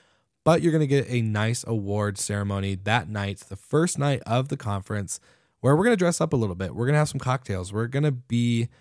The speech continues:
recognizing our peers from all over the world. La-, the first year that we ran this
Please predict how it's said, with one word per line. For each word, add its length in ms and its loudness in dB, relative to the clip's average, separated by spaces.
recognizing 680 2
our 120 4
peers 520 0
from 260 -2
all 220 2
over 120 0
the 100 2
world. 440 -4
La-, 200 -2
the 100 -2
first 340 0
year 200 4
that 120 0
we 300 2
ran 480 2
this 320 2